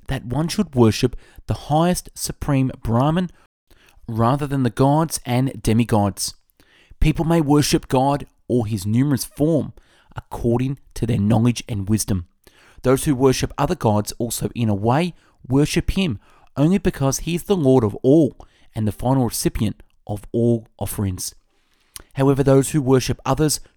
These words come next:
go to them, but those who worship him attain him only in the end. God is the epitome of unconditional love. He readily reciprocates the love and devotion of his devotees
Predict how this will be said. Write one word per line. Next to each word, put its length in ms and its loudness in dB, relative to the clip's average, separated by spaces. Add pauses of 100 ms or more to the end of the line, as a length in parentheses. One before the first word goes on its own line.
(120)
go 160 2
to 160 -2
them, 300 -4 (440)
but 180 -2
those 240 4
who 100 0
worship 420 0
him 360 0 (260)
attain 380 -4
him 380 -4 (340)
only 260 2
in 180 -2
the 160 -4
end. 300 -4 (1200)
God 380 2 (160)
is 220 0
the 200 -2 (240)
epitome 600 -2 (280)
of 260 -6
unconditional 800 -2
love. 320 -4 (840)
He 200 -2
readily 460 2 (100)
reciprocates 720 -4
the 140 -2
love 300 0 (160)
and 140 0
devotion 560 2
of 120 -4
his 100 -6
devotees 640 -2